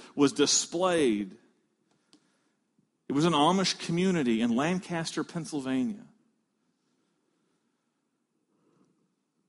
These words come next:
And everybody thought, "Wow,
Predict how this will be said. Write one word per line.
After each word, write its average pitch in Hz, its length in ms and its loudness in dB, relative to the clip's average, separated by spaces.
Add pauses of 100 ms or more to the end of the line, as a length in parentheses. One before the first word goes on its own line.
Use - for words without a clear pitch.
(1700)
And 113 100 -16
everybody 131 440 -2
thought, 110 320 -8
"Wow, 104 300 -8